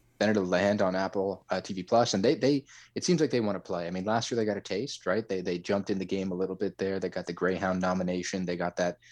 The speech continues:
Wolf Walkers nomination. They've gotten some Emmy love, um, but this is, th-, th-, it looks like now they wanna jump into the Oscars, and this seems like the best shot to do it. We even could be looking at a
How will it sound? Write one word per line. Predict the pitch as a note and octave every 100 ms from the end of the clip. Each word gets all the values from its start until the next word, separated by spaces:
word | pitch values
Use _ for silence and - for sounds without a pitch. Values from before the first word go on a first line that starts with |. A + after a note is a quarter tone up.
| - _ -
Wolf | F#2+ F#2
Walkers | G2+ F#2 - F#2 F2+ - - - _ -
nomination. | G2 F#2 F#2 F#2 F#2 - F#2 F#2 - - - - _
They've | G2 F#2+
gotten | A2 A2
some | - G2+
Emmy | G2+ G2+
love, | G2+ G2 A2+ C#3+ -
um, | G2+ F#2+ F#2 F#2 F#2 F2+
but | F#2+ F2+
this | - A2+ A2
is, | G2+ F#2+ F2 - -
th-, | - -
th-, | - -
it | G#2 A2
looks | B2 -
like | A#2 G2+
now | G2 F#2 F#2 F#2 - _ _ _ _ _ _ _ _ _
they | A2
wanna | G#2 G2+ F#2
jump | G2+ F2+
into | G2 F#2
the | F2
Oscars, | E2+ E2+ - F#2+ F#2
and | F2+
this | G2
seems | - G2 F#2
like | F2+ - - - - _ _
the | G2
best | - F#2 -
shot | G2 F2 -
to |
do | E2+ F#2 F#2
it. | F2+
We | A2
even | F3 G#3+
could | D3+ C3+
be |
looking | A#2 G#2+ - A2+
at | G2
a | F#2 F2+